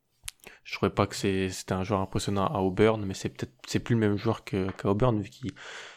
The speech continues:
le schéma qui, avec lequel il va jouer, je pense, aux Patriots, n'est, n'est pas le même. Donc, j'ai envie de faire confiance à ceux qui font confiance à Stidham, voilà. Je sais pas ce que t'en penses, toi, surtout, c'est ça qui m'intéresse.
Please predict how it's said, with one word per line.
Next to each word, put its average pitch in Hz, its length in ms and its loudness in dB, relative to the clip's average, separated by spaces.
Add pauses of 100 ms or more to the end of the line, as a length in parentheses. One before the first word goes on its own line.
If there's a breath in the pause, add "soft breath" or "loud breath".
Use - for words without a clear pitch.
(160 loud breath)
le 101 60 2
schéma 104 340 2
qui, 101 540 -4
avec 110 200 -6
lequel 101 280 0
il 95 200 -2
va 95 140 -2
jouer, 107 180 -2
je - 80 -4
pense, - 220 -8
aux - 40 -14
Patriots, - 300 -2 (140)
n'est, 95 180 -6
n'est 98 140 -4
pas 110 120 6
le 117 60 2
même. 127 220 2 (580 loud breath)
Donc, 120 540 2 (520)
j'ai - 240 4
envie 107 180 8
de - 40 -2
faire - 180 0
confiance 113 380 0
à 104 40 -2
ceux - 140 -6
qui - 140 -6
font 101 140 -4
confiance 98 380 -4
à 92 40 -4
Stidham, - 340 -6 (120)
voilà. - 260 -8 (880)
Je - 40 -20
sais - 60 -16
pas 120 80 8
ce - 60 0
que 123 80 8
t'en 110 140 6
penses, 104 220 4
toi, 98 180 4
surtout, - 260 -12
c'est - 160 -12
ça - 80 -2
qui - 140 -6
m'intéresse. - 480 -8